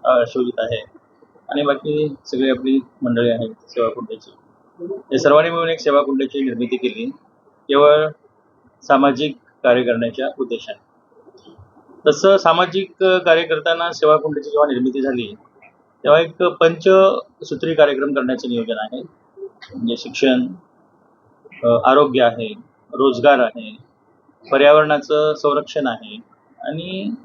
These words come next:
जलसंवर्धन आहे. अशा पंचसूत्रीमध्ये आपण काम करायला पाहिजे असं सेवा कुंडाच्या सर्व पदाधिकाऱ्यांनी ठरवलं आणि त्या दृष्टीने आमची वाटचाल सुरू आहे.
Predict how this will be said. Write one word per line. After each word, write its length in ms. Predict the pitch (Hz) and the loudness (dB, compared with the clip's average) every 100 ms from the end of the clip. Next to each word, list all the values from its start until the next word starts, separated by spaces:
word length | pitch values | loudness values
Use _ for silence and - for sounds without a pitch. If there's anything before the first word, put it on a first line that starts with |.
| _ 143 | _ 2
जलसंवर्धन 580 | 151 170 156 135 120 113 | 4 4 2 0 -2 -6
आहे. 160 | 107 _ _ _ _ _ _ _ - | -12 _ _ _ _ _ _ _ -6
अशा 160 | 127 170 | 0 2
पंचसूत्रीमध्ये 920 | 165 190 165 165 175 160 143 127 147 - _ - | 4 2 -2 -4 -2 2 2 0 -6 -16 _ -8
आपण 240 | 123 139 | -4 0
काम 220 | 131 131 | 2 2
करायला 240 | 131 127 127 | 2 0 0
पाहिजे 360 | 120 110 107 110 _ | -2 -6 -14 -20 _
असं 160 | 120 127 | -10 -8
सेवा 220 | 131 123 | 0 0
कुंडाच्या 360 | 120 120 117 123 | 0 -2 -2 -2
सर्व 260 | 120 117 | -2 -2
पदाधिकाऱ्यांनी 580 | 110 113 117 117 117 117 | -4 -6 -6 -8 -8 -6
ठरवलं 420 | 120 123 135 104 - _ _ _ _ _ _ _ _ - | 0 0 2 -2 -6 _ _ _ _ _ _ _ _ -2
आणि 400 | 139 156 156 175 | 0 0 -2 2
त्या 120 | 165 | 2
दृष्टीने 360 | 156 - 160 | 0 -8 -4
आमची 400 | 151 143 156 156 147 - | -4 -4 -8 -8 -10 -4
वाटचाल 280 | 127 - 135 | -4 -2 -2
सुरू 200 | 127 123 | 0 2
आहे. 220 | 120 | 2